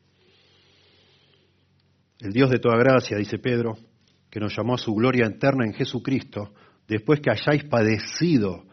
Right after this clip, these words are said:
un poco de tiempo, Él mismo os perfeccione, afirme, fortalezca y establezca". Claro, a la luz de la eternidad, lo que padecemos acá es un poco de tiempo.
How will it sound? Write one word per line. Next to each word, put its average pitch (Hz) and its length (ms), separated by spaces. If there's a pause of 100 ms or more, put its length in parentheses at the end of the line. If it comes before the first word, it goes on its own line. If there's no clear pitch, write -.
(500)
un 95 160
poco 147 260
de 104 120
tiempo, 95 500 (600)
Él 104 140
mismo 120 240
os - 60
perfeccione, 113 580
afirme, 107 360
fortalezca 98 520
y 85 60
establezca". - 500 (320)
Claro, 110 320
a 110 60
la 120 80
luz 147 120
de 135 80
la 120 80
eternidad, 127 480 (300)
lo 104 80
que 107 100
padecemos 113 520
acá 113 260
es 104 140
un 98 80
poco 101 240
de 95 100
tiempo. 92 380